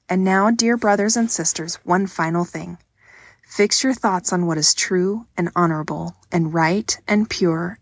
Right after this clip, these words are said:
and lovely and admirable. Think about things that are excellent and worthy of praise. Keep putting into practice all you learned and received from me, everything you heard from me and saw me doing.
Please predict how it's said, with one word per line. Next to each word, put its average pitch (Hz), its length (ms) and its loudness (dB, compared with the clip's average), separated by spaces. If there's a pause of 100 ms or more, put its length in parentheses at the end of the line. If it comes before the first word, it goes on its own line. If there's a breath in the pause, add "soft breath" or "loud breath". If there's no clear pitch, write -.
and 170 240 2
lovely 190 500 2
and 175 180 -2
admirable. 165 680 -2 (720 loud breath)
Think 294 200 4
about 240 280 2
things 208 340 0
that 165 160 -4
are 151 160 -4
excellent 240 580 -2
and 160 200 -2
worthy 165 320 2
of 170 160 -4
praise. 165 560 -8 (340)
Keep - 220 -2
putting 247 260 2
into 226 240 2
practice 170 540 -2
all 196 160 6
you 240 180 2
learned 208 300 2
and 185 120 0
received 175 420 0
from 185 200 -2
me, 160 300 -6 (520 loud breath)
everything 220 520 2
you 240 160 4
heard 185 280 2
from 185 220 -2
me 151 180 0
and 151 160 -4
saw 147 200 -2
me 151 160 -6
doing. 160 420 -4